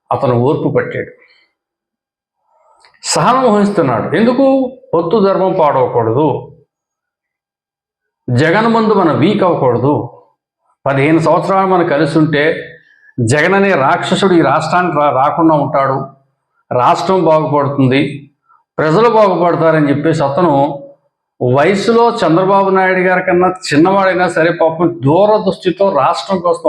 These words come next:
ఆలోచించి సహనం వహిస్తూ ముందుకు పోతున్నటువంటి సమయంలో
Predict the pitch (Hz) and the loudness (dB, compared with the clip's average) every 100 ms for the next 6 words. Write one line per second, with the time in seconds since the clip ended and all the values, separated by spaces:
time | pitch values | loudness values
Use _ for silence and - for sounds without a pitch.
0 | 123 139 139 139 135 180 240 - _ _ | 0 0 -2 -2 -2 -2 -4 -6 _ _
1 | _ _ _ _ _ _ _ _ _ _ | _ _ _ _ _ _ _ _ _ _
2 | _ - - 151 123 190 233 214 165 170 | _ -14 -6 -2 0 0 0 2 2 0
3 | 165 190 147 147 160 139 139 135 135 127 | 0 0 2 2 0 0 -2 -2 -2 -2
4 | 131 120 - - 117 160 185 175 | -4 -4 -4 -4 0 2 2 2